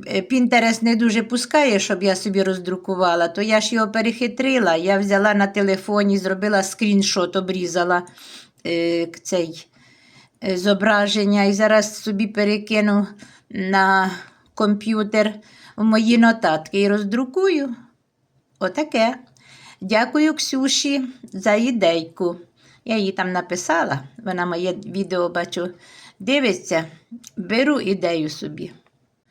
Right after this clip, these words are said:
Е, чого ж я її беру собі? Бо я ж, дівчата, не заявила там, е, в ці, е, номінації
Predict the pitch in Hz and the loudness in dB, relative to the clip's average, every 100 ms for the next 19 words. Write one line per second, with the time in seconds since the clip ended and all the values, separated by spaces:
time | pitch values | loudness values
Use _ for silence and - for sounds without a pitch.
0 | _ _ _ _ _ _ 233 208 - - | _ _ _ _ _ _ -4 -4 -2 2
1 | 320 285 262 254 240 247 254 208 233 330 | 2 2 2 2 4 4 2 4 4 2
2 | 381 - 180 165 175 233 269 277 208 233 | 0 -2 -6 -4 -2 0 2 2 0 -2
3 | 269 247 247 226 233 240 254 269 302 302 | -2 0 2 4 4 4 2 4 4 4
4 | 226 202 208 202 190 196 190 - - 226 | 2 0 2 2 2 0 -2 -6 -2 0
5 | 202 202 - - - - - _ _ - | 0 -2 -16 -20 -20 -20 -20 _ _ -20
6 | - - 196 185 185 185 180 180 190 202 | -18 -8 -4 -4 -4 -6 -6 -4 -2 0
7 | 208 214 214 202 196 202 190 196 196 | 2 2 2 0 -2 -6 -2 0 0